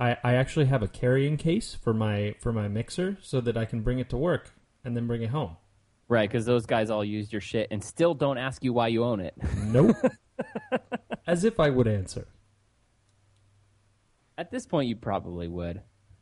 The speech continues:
Speaker 1: Nope.
Speaker 2: No?
Speaker 1: Uh, maybe.
Speaker 2: I don't know. We've, we've built a little empire that's worth, uh, that's worth being proud of, I think.
Speaker 1: It's five years of empire. I mean,
Speaker 2: <laughs>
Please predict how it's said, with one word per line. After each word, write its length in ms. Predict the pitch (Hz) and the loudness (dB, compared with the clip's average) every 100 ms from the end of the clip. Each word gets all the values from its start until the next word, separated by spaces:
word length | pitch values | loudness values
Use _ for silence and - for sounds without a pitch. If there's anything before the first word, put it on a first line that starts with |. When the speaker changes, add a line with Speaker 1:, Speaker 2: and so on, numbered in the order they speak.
| _ _ _ _ | _ _ _ _
Speaker 1:
Nope. 500 | - 98 98 117 - - _ _ _ _ _ - | -14 -8 -2 0 0 -6 _ _ _ _ _ 0
Speaker 2:
No? 360 | 117 147 208 - _ _ _ _ - | 4 4 2 -2 _ _ _ _ -16
Speaker 1:
Uh, 500 | 220 202 175 143 131 117 | -4 0 2 4 4 2
maybe. 320 | 98 87 95 - _ _ _ _ _ _ _ _ _ - | 0 -4 -8 -18 _ _ _ _ _ _ _ _ _ 2
Speaker 2:
I 40 | |
don't 180 | 185 170 | 4 4
know. 60 | |
We've, 260 | 139 156 135 | 4 0 -2
we've 260 | 147 143 139 | -2 -2 2
built 280 | 165 185 | 2 2
a 40 | 180 | 0
little 220 | 165 160 | 0 0
empire 480 | 165 156 147 117 107 | 0 0 0 0 0
that's 220 | 110 - | -2 -4
worth, 320 | 120 123 - | -6 -4 0
uh, 420 | 127 123 113 113 117 - | 4 6 6 4 0 -6
that's 260 | 123 120 - | -4 -2 2
worth 220 | 135 135 | 2 2
being 180 | 143 120 | 0 0
proud 280 | 123 139 | 2 4
of, 100 | 123 | 4
I 140 | 98 123 | 2 0
think. 320 | 92 90 - - | -2 -6 -8 -8
Speaker 1:
It's 180 | 320 - | -8 -2
five 300 | 185 165 123 | 0 2 4
years 260 | 160 139 | 6 6
of 100 | 104 | 2
empire. 440 | 104 123 - - - - - _ _ - - - | 2 2 0 -2 -20 -20 -20 _ _ -14 -12 -4
I 60 | 196 | 0
mean, 160 | |
Speaker 2:
<laughs> 60 | 226 | 2